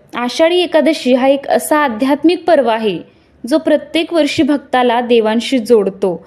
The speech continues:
आणि ही परंपरा हजारो वर्षापासून चालत आली आहे. पंढरपूरची वारी म्हणजे भक्तीची ऊर्जा,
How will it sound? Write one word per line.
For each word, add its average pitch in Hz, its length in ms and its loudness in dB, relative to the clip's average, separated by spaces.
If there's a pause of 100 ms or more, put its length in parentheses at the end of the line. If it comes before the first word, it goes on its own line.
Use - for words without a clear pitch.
(340)
आणि 254 160 -2
ही 302 220 4
परंपरा 277 540 0
हजारो 233 460 2
वर्षापासून 254 680 0
चालत 202 400 -2
आली 180 240 -2
आहे. 175 200 -8 (2000)
पंढरपूरची 359 680 2
वारी 285 280 2
म्हणजे 262 380 6
भक्तीची 262 560 -2
ऊर्जा, 233 380 0